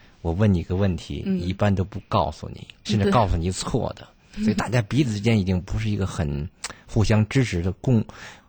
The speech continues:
Speaker 1: 同甘苦共患难的关系，好像就彼此看笑话的关系。
Speaker 2: 嗯。嗯。
Speaker 1: 这种外在的环境的这种消极影响，已经让人感觉到很紧张、很压力大，所以他就会讲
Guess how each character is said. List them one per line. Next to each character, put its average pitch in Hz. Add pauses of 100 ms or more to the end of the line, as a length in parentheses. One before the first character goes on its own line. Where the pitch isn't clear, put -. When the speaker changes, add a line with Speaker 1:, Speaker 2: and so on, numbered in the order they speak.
(120)
Speaker 1:
同 131
甘 139
苦 101
共 101
患 101
难 104
的 87
关 85
系， -
好 -
像 110
就 -
彼 -
此 92
看 92
笑 95
话 80
的 -
关 73
系。 - (160)
Speaker 2:
嗯。 196
嗯。 -
Speaker 1:
这 170
种 98
外 107 (200)
在 95
的 82
环 78
境 101
的 85
这 82
种 80
消 95
极 87
影 82
响， - (300)
已 87
经 107
让 110
人 87
感 87
觉 82
到 82
很 87
紧 76
张、 80
很 76
压 135
力 80
大， -
所 -
以 107
他 107
就 107
会 85
讲 80